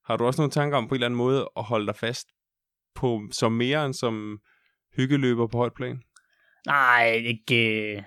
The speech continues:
Speaker 2: ikke, ikke som sådan. Jeg har mest tænkt, at, øh, det var fedt at være, være i brugbar form, og kunne komme til nogle D M og drille, øh, de andre, så jeg stadigvæk kan slå dem, og så selvfølgelig løbe ti mil og Jukula for,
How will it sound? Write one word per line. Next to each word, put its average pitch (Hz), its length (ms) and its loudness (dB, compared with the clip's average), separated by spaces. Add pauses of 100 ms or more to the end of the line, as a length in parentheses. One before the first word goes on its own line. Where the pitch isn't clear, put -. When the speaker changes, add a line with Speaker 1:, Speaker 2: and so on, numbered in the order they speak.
(100)
Speaker 2:
ikke, 123 220 -8 (260)
ikke 131 240 -4 (320)
som 110 280 -2
sådan. 113 360 -2
Jeg 113 120 -2
har 120 80 2
mest 120 280 2
tænkt, 120 280 0
at, 123 240 -12
øh, 107 260 -10 (680)
det 127 80 -4
var 123 100 6
fedt 147 240 6
at 117 500 4
være, 117 200 -4 (300)
være 117 460 -6
i 120 160 -10
brugbar 139 400 8
form, 165 460 6
og - 360 -6
kunne - 140 -16
komme 135 200 -2
til 131 180 -6
nogle 117 200 -8
D 143 380 0
M 131 80 -8
og - 420 -8
drille, 135 580 0
øh, 117 80 -8
de 123 100 -2
andre, 131 380 -2
så 156 200 -2
jeg 135 100 -6
stadigvæk 156 280 -6
kan - 140 -10
slå 165 300 -2
dem, 143 160 -8
og 143 180 -10
så - 160 -8
selvfølgelig 139 420 -6
løbe 123 260 -6
ti 135 180 -2
mil 120 460 -4
og 113 260 -14
Jukula 117 580 -8
for, 139 640 -14